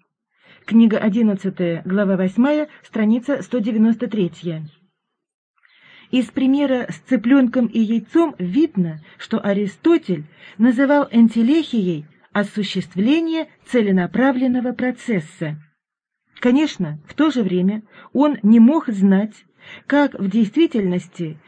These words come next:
в яйце формируется птенец, и был вынужден рассуждать умозрительно. В результате у него получилось, что формальный птенец предшествует реальному птенцу,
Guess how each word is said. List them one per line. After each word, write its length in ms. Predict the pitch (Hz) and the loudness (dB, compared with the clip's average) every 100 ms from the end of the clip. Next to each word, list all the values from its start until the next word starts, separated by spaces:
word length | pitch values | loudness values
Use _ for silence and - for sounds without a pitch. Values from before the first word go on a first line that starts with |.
| - | -12
в 60 | 196 | -4
яйце 500 | 226 233 196 320 320 | -2 -2 -2 -2 0
формируется 880 | 302 285 254 269 285 277 - 277 - | 0 0 2 2 2 0 -2 -4 -4
птенец, 520 | - 277 269 196 165 - - _ _ _ - - | -6 -2 0 0 -2 -10 -20 _ _ _ -20 -4
и 120 | 240 | 0
был 280 | 226 294 269 | 4 4 2
вынужден 540 | 202 285 269 220 262 | 0 2 2 0 -2
рассуждать 760 | 214 247 247 254 220 190 294 - | 0 0 -2 -4 -2 0 0 -2
умозрительно. 1080 | 262 277 294 247 262 196 - 185 170 165 151 151 _ _ _ _ _ _ | -2 0 0 -2 -2 -2 -2 -2 -2 -4 -8 -12 _ _ _ _ _ _
В 80 | 180 | -2
результате 720 | 220 202 190 269 302 - 170 165 | 0 0 0 0 -2 -2 -8 -2
у 100 | 202 | 0
него 240 | 208 262 | 0 -2
получилось, 720 | 277 294 285 - 180 151 151 - _ _ - - - | -2 -2 -2 -4 -6 -6 -10 -14 _ _ -20 -20 -14
что 320 | - 240 - | -2 -2 -2
формальный 720 | - 226 196 214 311 302 214 | -2 -2 2 4 4 2 -2
птенец 540 | 185 - 208 190 190 202 _ _ _ _ - - | -4 -4 0 2 0 -6 _ _ _ _ -20 -4
предшествует 760 | 262 247 - 294 - 277 320 - | -2 -2 0 0 0 0 0 4
реальному 640 | 339 311 214 208 214 214 | 4 4 2 2 2 0
птенцу, 720 | 214 233 226 214 - 233 226 | -2 0 2 0 -4 -4 -4